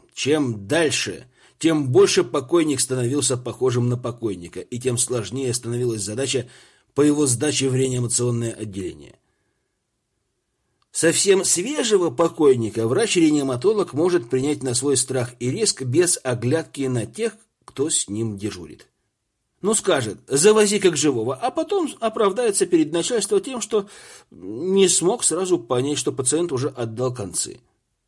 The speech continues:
Ну, ничего, бывает. Лучше мертвого по ошибке в реанимацию принять, чем живого по ошибке в морг отправить, ведь верно?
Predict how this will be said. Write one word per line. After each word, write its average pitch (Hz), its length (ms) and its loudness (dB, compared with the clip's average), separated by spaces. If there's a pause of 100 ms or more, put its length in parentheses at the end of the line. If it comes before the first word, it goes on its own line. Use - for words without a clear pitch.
(280)
Ну, 427 140 -4
ничего, 302 360 -2
бывает. 196 560 -6 (1120)
Лучше 220 360 2
мертвого 202 600 2
по 165 240 2
ошибке 139 480 0
в 139 40 2
реанимацию 143 720 2
принять, 160 320 2
чем 147 220 0
живого 143 360 2
по 131 180 0
ошибке 143 360 0
в 120 120 2
морг 123 320 -2
отправить, 104 440 -6
ведь 170 140 -2
верно? 131 420 -4